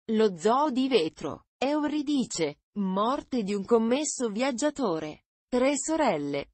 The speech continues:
diretti da Luchino Visconti.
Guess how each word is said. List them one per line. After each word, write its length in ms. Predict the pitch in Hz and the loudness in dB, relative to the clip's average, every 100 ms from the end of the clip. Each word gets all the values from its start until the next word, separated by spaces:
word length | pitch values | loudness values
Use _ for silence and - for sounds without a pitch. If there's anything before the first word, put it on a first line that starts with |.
| _ | _
diretti 720 | 208 214 214 226 302 - 302 | -4 2 4 4 2 -4 2
da 160 | 226 | 4
Luchino 680 | 208 226 - 262 294 330 262 | 4 -2 -8 -4 -2 2 2
Visconti. 880 | 185 165 - - 202 165 139 - 143 | 0 -4 -6 -2 -2 -2 -6 -8 -8